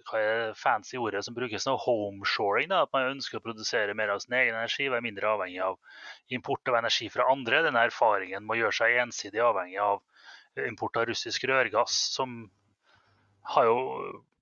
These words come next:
eh, framstår jo i ettertid som, som mindre klok, selv om i all ærlighetens navn så er det jo den, den avtalen, kan man si, implisitte avtalen om å, å gjøre seg avhengig av russisk rørgass som har bygd veldig mye av tysk industri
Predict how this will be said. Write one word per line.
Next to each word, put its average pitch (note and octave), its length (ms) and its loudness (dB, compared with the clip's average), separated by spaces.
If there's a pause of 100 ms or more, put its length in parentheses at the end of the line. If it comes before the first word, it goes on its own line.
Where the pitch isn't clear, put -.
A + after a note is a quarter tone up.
(260)
eh, A2 320 -8
framstår G#2+ 480 0
jo A2 80 0
i C3 80 2
ettertid G#2+ 400 -6
som, B2 220 -2 (100)
som A#2+ 160 -14
mindre G#2 240 -4
klok, C#3+ 240 -2
selv A#2 300 4
om A2 160 -8 (400)
i A#2+ 160 -8
all A#2 160 2 (480)
ærlighetens A#2+ 480 4
navn D#3 180 4
så C#3+ 140 2
er A2 80 6
det G2 80 -2
jo G#2+ 100 2
den, G2+ 220 -2 (500)
den A#2+ 160 4
avtalen, G#2+ 760 4
kan G#2+ 100 -12
man A2 80 -6
si, B2 100 -2
implisitte G#2 480 -2
avtalen G#2+ 400 2
om G#2 80 -4
å, G#2+ 80 2 (300)
å - 0 - (100)
gjøre G#2 160 0
seg A#2+ 140 6
avhengig F#2+ 240 0
av G#2 100 0
russisk - 380 -4
rørgass G2+ 340 -2
som G#2 160 -8
har G#2 140 -2
bygd - 260 -8
veldig F#2+ 240 -2
mye F#2+ 220 0
av F#2+ 100 0
tysk - 300 -4
industri G#2+ 400 -4